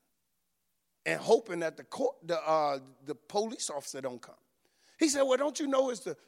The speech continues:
the police job to come to court?" "Uh, yeah, but I hope he has something else to do." And he said, "Look, since you were honest, we're gonna take the bill off. You just pay the court fee." That's what happens. You gotta be honest.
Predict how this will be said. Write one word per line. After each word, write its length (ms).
the 60
police 420
job 440
to 60
come 280
to 60
court?" 320
"Uh, 360
yeah, 360
but 160
I 60
hope 260
he 220
has 180
something 260
else 160
to 80
do." 140
And 100
he 80
said, 220
"Look, 180
since 260
you 60
were 140
honest, 480
we're 100
gonna 120
take 220
the 60
bill 260
off. 240
You 120
just 180
pay 100
the 60
court 220
fee." 100
That's 200
what 120
happens. 720
You 100
gotta 240
be 220
honest. 720